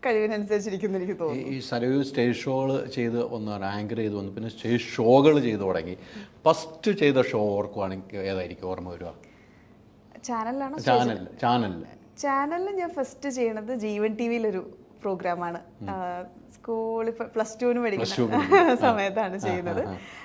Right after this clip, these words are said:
Speaker 1: അത് ഒരു ഷോയുടെ ഒരു രണ്ട് പാർട്ടായിരുന്നു. ഒരു
Speaker 2: ഉം.
Speaker 1: പാർട്ട് ഞാൻ ഈ ഒരു, ഒരു ടെക്സ്റ്റൈൽസിൽ ചെന്നിട്ട്
Speaker 2: ഉം.
Speaker 1: ഇഷ്ടപ്പെട്ട പാട്ട് ഏതാന്ന് ആളുകളോട് ചോദിക്കുന്ന ഒരു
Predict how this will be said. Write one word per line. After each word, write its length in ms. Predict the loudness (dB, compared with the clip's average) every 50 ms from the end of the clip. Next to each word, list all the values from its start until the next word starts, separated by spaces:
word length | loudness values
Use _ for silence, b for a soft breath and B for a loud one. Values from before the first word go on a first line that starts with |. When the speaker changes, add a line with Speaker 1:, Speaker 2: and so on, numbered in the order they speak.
| B B -8
Speaker 1:
അത് 200 | -6 -2 0 0
ഒരു 540 | 0 0 0 0 -2 -2 -2 -2 -4 -4 -4
ഷോയുടെ 340 | -2 2 4 4 6 6 4
ഒരു 140 | 4 4
രണ്ട് 240 | 4 2 0 0 0
പാർട്ടായിരുന്നു. 580 | 2 6 6 6 6 6 4 2 2 2 -2 -8 -8 -4 -4
ഒരു 120 | -4 -2
Speaker 2:
ഉം. 20 |
Speaker 1:
പാർട്ട് 300 | 2 4 4 4 4 2
ഞാൻ 260 | 0 -2 0 0 -2 -2
ഈ 200 | -4 -4 -4 -2
ഒരു, 440 | 0 2 4 4 2 0 -4 -12 -16 -14 -8 -6 -4
ഒരു 320 | 0 2 2 2 2 0 0 0
ടെക്സ്റ്റൈൽസിൽ 580 | 0 0 2 4 4 6 6 6 4 4 0 -2
ചെന്നിട്ട് 380 | 2 2 2 2 0 -2 0
Speaker 2:
ഉം. 260 | 2 0 0 0 -4 -8
Speaker 1:
ഇഷ്ടപ്പെട്ട 380 | -6 -4 -4 -4 -2 -2 2 2
പാട്ട് 400 | 4 6 8 6 6 6 8 8
ഏതാന്ന് 400 | 8 8 8 6 4 4 2 0 -4 -2
ആളുകളോട് 380 | -2 -2 2 4 6 6 6 6
ചോദിക്കുന്ന 520 | 4 2 2 2 2 0 0 0 0 0 0
ഒരു 280 | -2 -2 -2 -2 -2